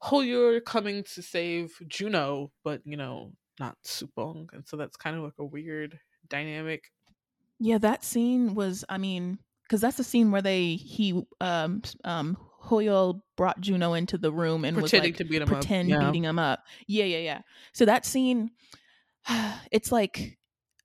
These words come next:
Speaker 2: it, I kinda got the message there that, like, he helped, even though Hoyo was helping Juno 'cause they're both partners and they work together as D Ps, it's like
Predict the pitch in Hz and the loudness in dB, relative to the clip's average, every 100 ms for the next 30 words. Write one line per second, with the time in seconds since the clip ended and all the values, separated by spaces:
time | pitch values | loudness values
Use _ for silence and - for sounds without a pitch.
0 | _ - - 185 226 220 240 190 190 175 | _ -8 0 0 2 2 4 2 0 -2
1 | 170 196 214 202 214 208 226 220 - 180 | 0 0 -2 -2 -2 0 0 -2 -2 -2
2 | 165 - - _ _ _ _ _ _ - | -2 -6 -16 _ _ _ _ _ _ -2
3 | 247 208 139 214 208 - - 226 233 214 | 2 2 2 2 2 2 -4 -4 2 2
4 | 214 214 190 185 185 185 196 190 170 160 | 4 4 4 2 0 -2 0 0 0 -4
5 | - 190 185 175 170 185 180 170 160 165 | -6 -2 0 0 0 -4 -2 -2 -2 -4
6 | - 156 170 170 190 156 156 165 - 190 | -2 -2 0 -2 -2 -4 -2 -4 -4 -6
7 | 170 160 156 - 190 - 202 165 - 220 | -4 -2 -4 -6 -10 -10 -8 -6 -2 -2
8 | 175 165 - - - - - 196 202 190 | -2 -8 -12 -20 -20 -16 -2 0 2 2
9 | 180 - | 0 -2